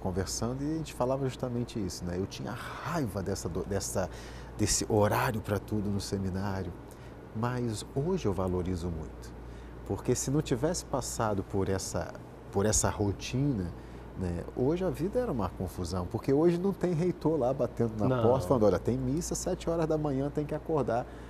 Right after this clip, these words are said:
Speaker 1: Não, é o despertador que toca e muitas vezes a gente já começa a acordar antes do
Speaker 2: É.
Speaker 1: despertador tocar.
Speaker 2: E é por isso que o processo formativo é, é pro-, propedêutico, claro que a gente tá mais ali, a gente tem que dar, você tem que, você tá,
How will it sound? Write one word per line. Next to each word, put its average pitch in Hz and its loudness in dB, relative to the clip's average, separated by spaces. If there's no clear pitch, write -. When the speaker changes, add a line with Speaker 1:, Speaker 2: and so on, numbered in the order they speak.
Speaker 1:
Não, 110 2
é 90 -6
o 85 -4
despertador 87 -4
que - -10
toca 101 -2
e 113 -2
muitas 110 0
vezes 123 0
a - 0
gente 123 -4
já 120 0
começa 113 -2
a - 0
acordar 101 -2
antes 135 0
do 110 -4
Speaker 2:
É. - -2
Speaker 1:
despertador 92 -4
tocar. 87 -2
Speaker 2:
E 165 6
é 185 8
por 180 2
isso 214 -4
que - 0
o 180 2
processo 120 -2
formativo 101 0
é, 120 2
é 123 2
pro-, 104 -4
propedêutico, 135 4
claro 139 4
que - 0
a 101 2
gente 110 -2
tá 110 4
mais 101 2
ali, 117 4
a - 4
gente 95 -4
tem 101 -2
que 98 -4
dar, 98 2
você 127 0
tem 120 -2
que, - -6
você 117 -4
tá, 117 4